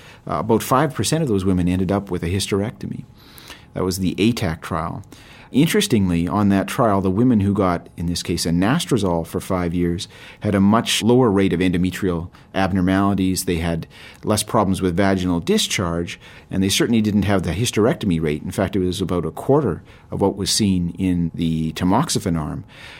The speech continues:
But the problem was that these women end up with vaginal dryness. So they end up with the exact opposite issue. And with the vaginal dryness and the really quite profound suppression in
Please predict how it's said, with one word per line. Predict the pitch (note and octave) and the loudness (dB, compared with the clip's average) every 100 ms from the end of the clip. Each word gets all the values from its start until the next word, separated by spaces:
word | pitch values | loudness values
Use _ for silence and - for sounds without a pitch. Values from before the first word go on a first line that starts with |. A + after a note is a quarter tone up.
| - | -10
But | - G2+ | -6 -4
the | - | -4
problem | - - F3 A3 A#3 C#3+ | -4 0 2 4 2 2
was | E2+ C#2+ F2+ - - - - - | 2 -2 -6 -12 -16 -20 -12 -4
that | G#2+ | -2
these | G#2+ B2+ A2+ | 2 4 4
women | A2 C3 G2+ F2+ A#2+ - | 4 4 4 2 -2 -2
end | B2 B2+ | 2 4
up | B2 A#2+ - - | 4 2 -2 0
with | G2+ G#2+ | 0 0
vaginal | G2+ G2 F#2+ F#2+ F#2 | 0 0 2 0 -2
dryness. | F#2 A#2+ C3 D3 F2+ - - - - | 0 0 2 2 -2 -6 -10 -12 -10
So | - | -2
they | G#2 G#2+ | 2 2
end | A#2 | 4
up | A#2 | 2
with | G#2+ G2 | 0 -2
the | F#2+ F2+ F2 D#2 | 0 0 0 -2
exact | F#2+ G#2 G2+ G#2 | 0 2 0 2
opposite | F#2 G#3+ A#2 - D2 - | 2 2 2 -2 -4 -4
issue. | F2 - E2 F2 - - - - | -4 -4 -6 -10 -14 -20 -20 -10
And | - A2 | 0 4
with | A2+ A2+ | 4 2
the | |
vaginal | G2 A2 C#3 G3 D#3+ | 2 2 2 2 2
dryness | A2 F#2 F#2 G2 | 2 2 2 0
and | G2+ F#2 | 0 0
the | F#2 | 0
really | G#2 A#2 | 0 0
quite | A2 - C#3 C#3 - | 0 0 2 2 0
profound | - G2 - B2+ C3+ A#2 | -6 -4 0 2 4 2
suppression | - G#2 B2+ - G#2 | 0 -2 -2 0 0
in | F2+ E2+ | 0 0